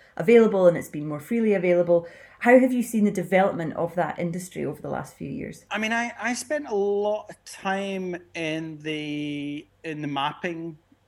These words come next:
Speaker 2: area, working with national mapping agencies and cadastral agencies, land authorities. Probably about five years ago was my biggest entrance into Earth observations. So just before joining geo, uh, probably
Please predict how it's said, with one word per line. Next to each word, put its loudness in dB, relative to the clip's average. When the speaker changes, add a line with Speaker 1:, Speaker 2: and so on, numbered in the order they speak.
Speaker 2:
area, -8
working -6
with -8
national -6
mapping -8
agencies -10
and -12
cadastral -8
agencies, -12
land -10
authorities. -12
Probably 0
about -4
five -6
years -4
ago -6
was -8
my -8
biggest -14
entrance -8
into -8
Earth -8
observations. -10
So -6
just -8
before -6
joining -8
geo, -10
uh, -10
probably -8